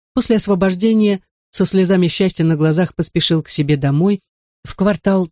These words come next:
Татлысу. Однако там выяснилось, что его родители и двое детей умерли, а жена и последний оставшийся в живых сын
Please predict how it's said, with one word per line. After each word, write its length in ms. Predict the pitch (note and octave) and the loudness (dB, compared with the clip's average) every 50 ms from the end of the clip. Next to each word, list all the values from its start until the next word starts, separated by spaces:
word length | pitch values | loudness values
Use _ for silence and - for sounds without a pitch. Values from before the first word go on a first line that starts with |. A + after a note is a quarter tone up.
| _ | _
Татлысу. 640 | - F#3 F3+ - F3+ F3+ F3+ - - - D#3+ C3+ B2+ - _ _ _ _ _ _ _ _ _ _ _ _ _ | -4 -4 -2 0 0 0 2 0 0 -2 -2 -4 -6 -10 _ _ _ _ _ _ _ _ _ _ _ _ _
Однако 380 | - D3+ C3 C#3+ D3+ - D#3 D3 | -6 -2 0 0 0 0 -2 -2
там 280 | - - F3+ G3 G3 | -2 0 0 0 0
выяснилось, 560 | D3+ D3+ C#3+ D3 C3+ - D#3 C#3+ C#3 C#3 C3 - | 0 0 -2 -2 -2 -4 -4 -4 -2 -4 -4 -6
что 160 | - - D#3+ | -4 -2 0
его 240 | D#3 D#3 D#3 D3+ D#3+ | 0 0 0 0 0
родители 640 | D#3 D#3 D3 D3 G#3 G#3+ - - C#3 B2 C#3+ C#3 _ _ _ _ _ _ _ _ | 0 0 0 -2 -4 -6 -6 -6 -8 -8 -10 -12 _ _ _ _ _ _ _ _
и 120 | - D#3 D#3 | -2 -2 0
двое 280 | C#3 D3 D3+ D3+ D3 | 0 0 2 2 2
детей 500 | C#3 C3+ D3 - - F#3 F#3 F3+ E3+ - _ - | 0 0 -2 -2 0 0 0 0 0 -4 _ -4
умерли, 520 | F3+ G3+ G#3 F#3 D3+ C3 C3 B2+ B2+ B2+ - _ _ _ _ _ _ _ _ | -2 0 2 2 0 -2 -4 -6 -10 -10 -12 _ _ _ _ _ _ _ _
а 60 | C#3+ | -4
жена 460 | C3+ C3+ C#3 C#3+ C#3 D#3+ F3 F#3+ F#3+ _ _ _ _ _ _ | -2 0 2 2 2 2 0 -2 -6 _ _ _ _ _ _
и 80 | D3+ | -2
последний 500 | C#3+ - C#3+ - - D3+ D3+ C#3+ C#3 C#3 | -2 0 -2 -2 0 0 0 0 0 -2
оставшийся 520 | C#3 C3 - D3 C3 - - C#3 - - C3 | -2 -2 -2 -4 -4 -2 -4 -2 -2 -2 -2
в 60 | C3+ | -2
живых 300 | C3 C#3+ C#3 C#3+ C3+ - | -2 0 0 0 0 0
сын 300 | - - F3 F3+ F3+ D#3+ | 0 0 0 0 0 -2